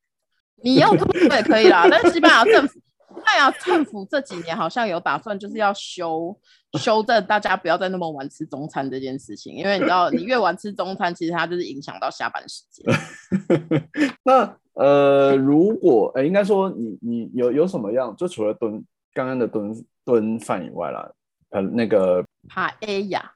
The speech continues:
Speaker 2: paella，paella，paella 以外，呃，你会，就是如果在家里，你会怎么，就是你会，你可能会做哪些食谱？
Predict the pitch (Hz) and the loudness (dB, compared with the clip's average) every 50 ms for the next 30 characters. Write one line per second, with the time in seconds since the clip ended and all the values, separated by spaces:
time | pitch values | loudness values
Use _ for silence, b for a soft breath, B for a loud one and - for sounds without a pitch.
0 | _ _ _ - - 104 107 107 110 113 113 110 101 - - _ _ _ _ - | _ _ _ -6 -4 -2 0 0 0 0 0 0 -2 -4 -6 _ _ _ _ -8
1 | 104 104 104 107 113 113 104 85 78 - - - - - 98 120 131 127 110 101 | -6 -4 -2 -2 -2 -2 -4 -4 -6 -10 -14 -14 -12 -6 -2 0 2 2 2 0
2 | 95 90 82 - - - 92 90 87 87 82 80 80 69 - - _ _ _ _ | -2 -4 -6 -10 -12 -10 -10 -8 -6 -6 -6 -8 -8 -10 -12 -16 _ _ _ _
3 | _ _ _ _ - 104 113 147 165 151 - - _ _ - 143 131 147 139 123 | _ _ _ _ -12 -6 -2 0 0 0 -2 -4 _ _ -8 -6 -4 -2 -4 -4
4 | 123 - 123 127 120 113 117 113 - 110 101 98 76 65 67 - 76 90 95 98 | -6 -4 0 0 2 2 2 2 2 0 0 -2 -4 -10 -16 -20 -18 -12 -10 -10
5 | 95 92 78 73 76 - _ _ - 95 92 101 90 87 90 101 92 107 120 120 | -10 -10 -14 -18 -18 -20 _ _ -14 -10 -8 -8 -8 -6 -8 -6 -4 -2 -2 -2
6 | 120 98 87 90 104 98 92 82 - 104 92 76 62 - - 85 82 - - - | -2 -4 -4 -2 -2 -4 -4 -4 -6 -6 -6 -6 -6 -8 -10 -10 -10 -12 -14 -16
7 | 76 - _ | -18 -16 _